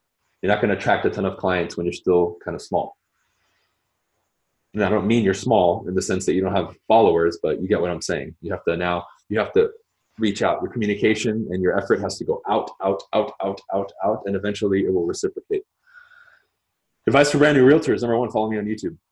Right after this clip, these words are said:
Um, any book recommendation? Millionaire Real Estate Agent by Gary Keller and How to Develop a Six-Figure Income. You know what? I'm glad you said that, Junior. I used to get really exhausted and tired when my diet wasn't vegan.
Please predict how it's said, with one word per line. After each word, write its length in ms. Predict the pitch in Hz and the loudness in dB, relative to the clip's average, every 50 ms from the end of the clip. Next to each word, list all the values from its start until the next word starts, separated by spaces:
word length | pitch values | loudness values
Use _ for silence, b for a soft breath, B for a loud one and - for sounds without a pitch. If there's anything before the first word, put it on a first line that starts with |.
| _ _ _ _ | _ _ _ _
Um, 640 | - 104 101 95 95 95 92 90 90 90 87 - _ _ _ _ _ _ _ - | -4 -2 0 0 0 0 -2 -2 -4 -6 -8 -14 _ _ _ _ _ _ _ -6
any 160 | 123 123 120 | -2 -2 0
book 160 | 120 131 127 | 0 2 0
recommendation? 800 | 131 110 139 135 123 120 113 123 123 - 139 127 123 127 123 - - | 0 -2 -2 -4 -2 2 2 2 2 0 -4 -6 -6 -8 -10 -12 -12
Millionaire 680 | 95 101 104 110 113 117 120 117 117 117 113 113 110 | -12 -8 -4 -4 -2 0 0 -2 -2 -2 -2 -2 -2
Real 160 | 101 107 110 117 | 0 0 0 -2
Estate 240 | 113 - - 113 | -2 -2 -2 0
Agent 300 | 113 117 120 - 120 95 | 0 0 -2 -4 -6 -6
by 100 | 98 95 | -6 -6
Gary 240 | 92 92 95 92 95 | -4 -2 -2 -2 -2
Keller 360 | 92 - 104 95 101 107 110 | -2 -2 -4 -4 -2 -2 -2
and 360 | - - 90 90 87 90 87 - - | -4 -6 -6 -8 -8 -10 -10 -14 -6
How 160 | - 101 104 | -4 -4 -4
to 140 | 98 - - | -2 -4 -6
Develop 400 | 101 95 87 90 87 90 87 - | -6 -6 -4 -4 -4 -4 -4 -6
a 60 | - | -8
Six-Figure 640 | - - - - - - _ _ _ 95 95 98 - - | -10 -8 -10 -10 -10 -10 _ _ _ -8 -4 -4 -6 -6
Income. 360 | 87 90 85 - 82 73 73 - _ _ _ _ _ _ _ _ _ _ _ _ _ _ _ _ B B B B B B B _ _ _ _ _ _ _ _ _ _ _ _ _ _ | -8 -12 -14 -12 -14 -14 -14 -18 _ _ _ _ _ _ _ _ _ _ _ _ _ _ _ _ B B B B B B B _ _ _ _ _ _ _ _ _ _ _ _ _ _
You 100 | 117 120 | 0 2
know 120 | 131 131 | 4 4
what? 240 | 143 165 165 - - | 6 4 4 2 -2
I'm 100 | 123 120 | -6 -4
glad 300 | 107 117 117 127 139 135 | 0 2 4 4 4 2
you 80 | 127 113 | 0 -4
said 240 | - - 131 123 131 | -2 0 0 0 2
that, 200 | 139 135 131 135 | 2 0 0 -2
Junior. 340 | 131 131 135 147 165 170 - - _ _ _ _ | -4 -6 -4 -4 -6 -8 -10 -12 _ _ _ _
I 100 | - 95 | -4 -2
used 260 | 95 107 127 127 - | -2 -2 -4 -4 -4
to 80 | - 120 | -6 0
get 200 | 110 113 101 92 | 0 0 0 0
really 280 | 98 110 107 113 107 95 | -2 -2 0 0 0 -2
exhausted 480 | 92 92 - 82 90 95 - - 98 | -2 -2 -4 -4 -4 -4 -4 -6 -6
and 120 | 92 87 87 | -6 -8 -6
tired 320 | - 90 82 92 98 98 | -2 0 0 0 0 -2
when 120 | 98 90 | -4 -8
my 120 | 85 82 82 | -6 -8 -8
diet 460 | - - 82 - 85 95 104 - - | -6 -6 -4 -4 -2 -2 -2 -4 -4
wasn't 360 | - 90 90 - 95 - - 85 | -4 -6 -4 -4 -6 -12 -12 -12
vegan. 360 | 82 82 76 76 71 82 | -12 -10 -10 -12 -14 -16